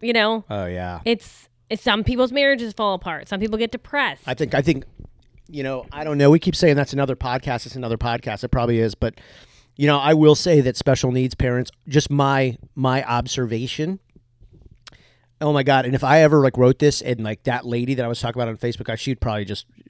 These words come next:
Speaker 2: send me to the moon. But, uh, I think overall special needs parents, I understand why, are unhealthy, like, in their diet, don't work out,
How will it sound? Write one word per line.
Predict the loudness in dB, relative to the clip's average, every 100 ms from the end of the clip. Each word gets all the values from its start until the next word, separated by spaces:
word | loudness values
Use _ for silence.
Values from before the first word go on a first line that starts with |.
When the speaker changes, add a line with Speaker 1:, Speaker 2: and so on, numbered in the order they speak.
| -12
Speaker 2:
send | -2 0 2
me | 2
to |
the | 0
moon. | 0 0 0 -2 -6 _ _ _ _
But, | 0 2 4
uh, | 4 2 0 -4 _ _ _ _ 0
I | 4 4
think | 2 -2 2
overall | 4 6 6 6 6 4
special | 0 2 0
needs | 0 0
parents, | 0 0 -2 -6 -10 -14 _ -20 _ _ _
I | -4 -2
understand | 0 2 2 2 4
why, | 2 2 -2 -8 -16 _ _ _ _ _ _ _ _ 0
are | 0 2
unhealthy, | 2 4 4 4 -2 -4 -10 _ _ _
like, | -4 0
in | 2
their | 2
diet, | 2 2 2 2 0 _ _ _ _ 6
don't | 6 8
work | 6 6
out, | 4 4 4 2